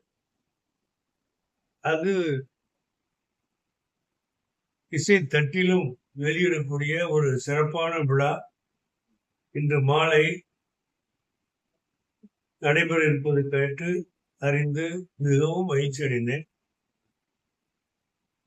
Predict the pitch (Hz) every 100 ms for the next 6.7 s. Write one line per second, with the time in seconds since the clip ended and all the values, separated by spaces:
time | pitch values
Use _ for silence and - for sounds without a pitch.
0 | _ _ _ _ _ _ 156 165 190 185
1 | 180 175 160 139 151 151 147 165 180 190
2 | - _ _ _ _ _ _ _ 151 160
3 | 160 160 151 131 147 147 151 147 143 127
4 | - 135 165 151 147 156 151 - _ _
5 | _ _ _ _ _ _ _ _ _ _
6 | _ - 147 160 165 143